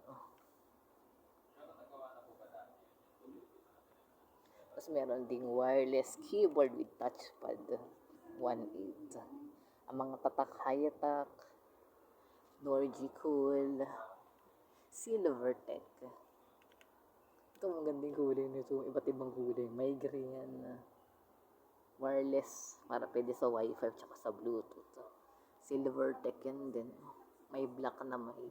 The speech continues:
green. Tapos may white. May black din. Slim, slim combo naman ang pangalan. Logitech.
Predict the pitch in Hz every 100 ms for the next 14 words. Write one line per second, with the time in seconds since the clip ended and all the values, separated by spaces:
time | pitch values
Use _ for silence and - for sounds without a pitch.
0 | 123 117 113 113 127 - - - - _
1 | _ _ - - 127 120 117 107 110 -
2 | - - - - - - - - 127 117
3 | 113 120 - 139 127 127 131 160 151 143
4 | 135 - 151 151 143 131 131 123 110 120
5 | 120 120 - 110 - - - - - 151
6 | 147 143 135 - - -